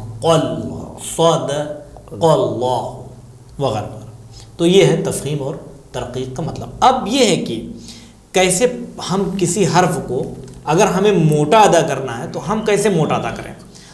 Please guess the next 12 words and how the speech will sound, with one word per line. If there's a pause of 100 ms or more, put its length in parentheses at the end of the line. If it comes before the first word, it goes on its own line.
اور
اگر
کسی
حرف
کو
پتلا
ادا
کرنا
ہے
تو
ہم
پتلا